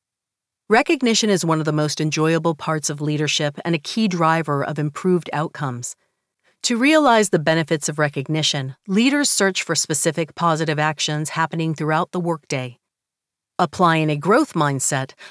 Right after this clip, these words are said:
a leader should recognize behaviors and their outcomes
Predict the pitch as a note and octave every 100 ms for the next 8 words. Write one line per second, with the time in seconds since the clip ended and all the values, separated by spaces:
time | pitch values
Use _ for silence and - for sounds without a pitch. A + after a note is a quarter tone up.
0 | - G3+ G3+ C#4 E4 - A#3+ G3 G3 G3+
1 | F3+ E3+ D#3+ D#3 C#3+ D#3+ D#3 D#3+ D#3+ C#3+
2 | D3 D3 - F#3 - - C#3 B2